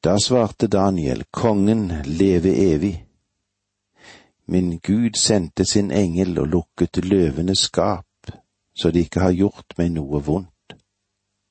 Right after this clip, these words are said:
For jeg er funnet uskyldig for ham, og mot deg, konge, har jeg heller ikke gjort noe galt.» «Kongen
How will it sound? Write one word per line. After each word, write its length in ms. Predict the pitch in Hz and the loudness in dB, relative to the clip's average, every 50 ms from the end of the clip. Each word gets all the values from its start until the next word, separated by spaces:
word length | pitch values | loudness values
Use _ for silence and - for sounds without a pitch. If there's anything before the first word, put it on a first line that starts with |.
| _ _ _ _ - - - - - - _ - | _ _ _ _ -20 -20 -20 -20 -20 -20 _ -2
For 120 | - 80 | 0 2
jeg 280 | 87 85 87 90 101 107 | 2 4 4 4 4 4
er 80 | 104 | 2
funnet 440 | 101 - - 101 92 92 101 - - | 2 2 0 0 2 2 -2 0 0
uskyldig 640 | 95 90 - - - 101 113 113 113 117 113 110 | 0 0 0 0 2 2 2 2 -2 -2 -2 -2
for 140 | - - 120 | 0 0 -2
ham, 420 | - - - 85 71 64 60 55 55 | -2 0 -2 -2 -2 -2 -4 -8 -8
og 160 | 71 73 78 | -6 -4 -2
mot 200 | 82 87 90 90 - - | -2 -2 -2 -2 0 2
deg, 260 | 92 101 117 113 - | 2 4 4 2 0
konge, 440 | - - 107 90 78 71 64 - - - _ _ - - | 0 0 0 0 0 -4 -8 -10 -12 -16 _ _ -8 -2
har 120 | 69 73 | 0 0
jeg 160 | 78 80 76 | 2 2 2
heller 400 | 76 85 87 92 95 104 104 - | 4 2 2 2 2 0 0 -2
ikke 220 | 85 - - 80 73 | -2 -4 -4 -6 -2
gjort 460 | - 73 - - - - - - - | -2 -4 -4 -4 -12 -18 -16 -12 -12
noe 240 | - - - - - | -10 -8 -6 -6 -6
galt.» 520 | - - - - - - - _ - - - _ _ _ _ _ _ _ _ _ _ _ _ _ _ _ _ _ _ _ _ _ _ _ _ _ _ _ _ _ _ _ _ _ _ _ _ _ - | -2 -2 -2 -2 -2 -6 -8 _ -18 -20 -20 _ _ _ _ _ _ _ _ _ _ _ _ _ _ _ _ _ _ _ _ _ _ _ _ _ _ _ _ _ _ _ _ _ _ _ _ _ -10
«Kongen 600 | - - - 120 110 95 87 87 98 107 101 92 | -6 0 0 2 2 2 0 -2 -4 -4 -4 -6